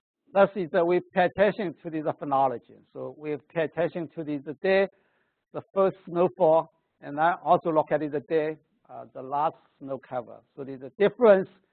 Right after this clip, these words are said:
gives us the, uh, period of snow cover. And so we look at it, the three values, and at the North Hemisphere. And quite interesting, uh, we can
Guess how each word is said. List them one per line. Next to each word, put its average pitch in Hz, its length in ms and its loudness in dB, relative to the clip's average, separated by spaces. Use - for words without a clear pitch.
gives 156 200 0
us 151 160 -2
the, 143 440 -8
uh, 135 180 -6
period 151 320 0
of 127 160 -8
snow 139 280 -16
cover. 110 260 -20
And 131 380 -10
so 147 140 -8
we 139 160 -6
look 165 180 2
at 165 100 4
it, 156 120 -2
the 160 160 0
three 180 260 6
values, 160 500 4
and 147 440 -2
at 151 60 -10
the 151 240 0
North 160 260 4
Hemisphere. 143 640 -6
And 143 220 -12
quite 214 240 6
interesting, 208 680 2
uh, 151 220 -4
we 160 80 -4
can 190 220 0